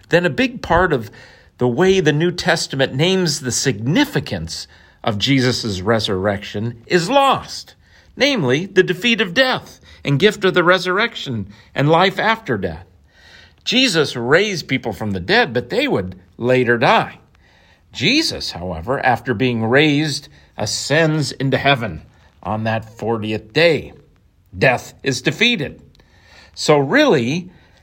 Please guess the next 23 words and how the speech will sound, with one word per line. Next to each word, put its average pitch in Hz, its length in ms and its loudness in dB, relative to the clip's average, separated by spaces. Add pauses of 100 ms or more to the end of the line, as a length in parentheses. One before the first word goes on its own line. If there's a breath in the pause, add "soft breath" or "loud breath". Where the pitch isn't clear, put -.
(260 soft breath)
ascension 214 720 0
is 135 180 -2
the 180 80 0
completion 202 1000 0
of 117 120 -6
the 120 100 4
resurrection. 95 800 -4 (560 soft breath)
Luke 123 240 4
tells 160 260 4
us 156 160 -4
in 127 140 0
Acts 135 320 -2
one 120 320 2
four 202 420 4 (140 loud breath)
that 110 180 2
Jesus 175 480 -2
made 160 500 2
many 247 440 0
appearances 269 720 -2
during 160 320 0
these 156 260 -2 (400 loud breath)
forty 170 420 4
days 185 580 2